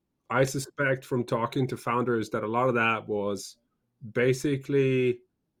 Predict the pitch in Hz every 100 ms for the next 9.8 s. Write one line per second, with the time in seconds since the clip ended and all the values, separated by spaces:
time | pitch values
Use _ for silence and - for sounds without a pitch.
0 | _ - 131 - 143 135 131 127 123 117
1 | 110 101 - - _ _ 113 120 - 131
2 | 120 120 117 110 - - 107 127 131 135
3 | 123 113 117 113 - 104 - 127 123 170
4 | 170 156 120 120 120 110 101 113 113 104
5 | 95 - 101 92 95 95 95 - _ -
6 | - - 135 127 123 127 131 135 170 160
7 | 143 131 151 135 123 151 143 135 156 131
8 | 113 101 104 - 135 127 113 127 117 -
9 | 120 117 110 104 110 110 113